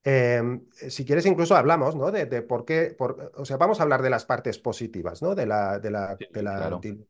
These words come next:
Speaker 1: del, del anular la ilusión del yo. A ver, ¿por qué es importante hablar de esto? ¿Por qué le da tanta importancia a Harris? ¿Por qué estamos haciendo un capítulo? Bueno, eh, de entrada de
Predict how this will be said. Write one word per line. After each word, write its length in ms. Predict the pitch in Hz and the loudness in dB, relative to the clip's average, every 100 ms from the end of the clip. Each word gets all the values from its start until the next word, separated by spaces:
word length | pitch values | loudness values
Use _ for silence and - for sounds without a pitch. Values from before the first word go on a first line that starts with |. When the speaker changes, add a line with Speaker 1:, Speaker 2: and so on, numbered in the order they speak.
| _ _ | _ _
Speaker 1:
del, 320 | 113 101 104 | -8 -6 -6
del 200 | 107 104 | -4 -2
anular 400 | 104 101 113 117 | -2 -2 0 2
la 80 | 123 | 2
ilusión 360 | 120 110 123 117 | 2 0 -2 -2
del 180 | 107 101 | -2 -2
yo. 160 | 92 | -2
A 60 | 104 | 0
ver, 160 | 110 | 0
¿por 160 | 120 139 | 0 0
qué 80 | 196 | 0
es 80 | 196 | -2
importante 680 | 180 147 135 139 131 123 | -2 -2 0 0 2 2
hablar 300 | 120 120 117 | 2 2 0
de 100 | 117 | 0
esto? 220 | 135 - 127 | -2 -4 -6
¿Por 100 | 113 | -2
qué 80 | |
le 80 | 127 | 2
da 140 | 127 127 | 2 2
tanta 200 | 120 117 | 0 -2
importancia 460 | 113 107 113 107 | -4 -4 -4 -4
a 100 | 107 | -2
Harris? 180 | 127 127 | -2 -4
¿Por 120 | 110 | -8
qué 60 | 135 | -8
estamos 240 | 131 127 | -4 -4
haciendo 320 | 117 113 110 98 | -4 -6 -4 -4
un 80 | |
capítulo? 540 | 98 85 71 65 65 67 | -6 -10 -12 -14 -14 -8
Bueno, 260 | 101 - _ _ _ _ _ _ _ _ | -8 -8 _ _ _ _ _ _ _ _
eh, 380 | - 127 120 120 | -2 2 2 0
de 100 | 127 | -2
entrada 400 | 131 135 185 226 | -2 4 4 6
de 180 | 202 139 | 4 2